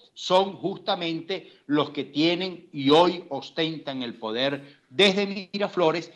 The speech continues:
y, por supuesto, están haciendo cualquier, eh, marramucia para mantenerse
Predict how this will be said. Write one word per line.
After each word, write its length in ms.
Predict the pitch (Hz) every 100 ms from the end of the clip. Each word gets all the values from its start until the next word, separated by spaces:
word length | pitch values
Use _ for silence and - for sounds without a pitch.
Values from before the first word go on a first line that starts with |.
| -
y, 120 | 139
por 140 | 135
supuesto, 380 | 127 127 151 151
están 240 | 160 151 156
haciendo 520 | 151 160 160 160 -
cualquier, 1000 | 160 147 131 - 214 226 233 214 - _ _
eh, 180 | - 160
marramucia 800 | 160 165 156 151 175 175 - 175
para 200 | 160 143
mantenerse 840 | 131 127 127 120 131 135 156 151